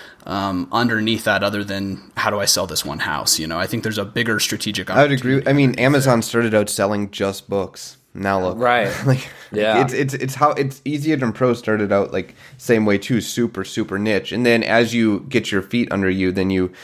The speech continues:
Speaker 2: start to go. So I think that, like, they're two different things. There's the, how do we sell the one house? And then, um, like, like Alex said, like, this could become a core strategy that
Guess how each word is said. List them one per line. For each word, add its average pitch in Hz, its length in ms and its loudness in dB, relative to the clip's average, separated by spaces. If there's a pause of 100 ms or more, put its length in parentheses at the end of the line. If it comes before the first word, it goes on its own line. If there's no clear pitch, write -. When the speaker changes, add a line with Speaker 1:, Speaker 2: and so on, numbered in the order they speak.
(140)
Speaker 2:
start 92 240 0
to 92 60 -6
go. 95 160 0
So 147 140 4
I 135 60 6
think 143 280 2
that, 113 220 2
like, 101 240 -4
they're 101 140 2
two 120 260 -4
different 92 320 0
things. 95 260 0
There's 92 200 -4
the, 92 180 4
how 107 180 0
do 101 80 0
we 95 100 0
sell 95 220 0
the 90 80 -2
one 90 220 0
house? 92 320 0
And 92 120 -4
then, 87 240 -2 (460)
um, 82 280 -2
like, 87 220 -4 (120)
like 85 180 -6
Alex 90 340 2
said, 82 260 0
like, 87 160 -2
this 95 160 -2
could 104 280 2
become 90 340 -2
a 85 40 -6
core 92 300 -2
strategy 90 640 2
that 82 340 -2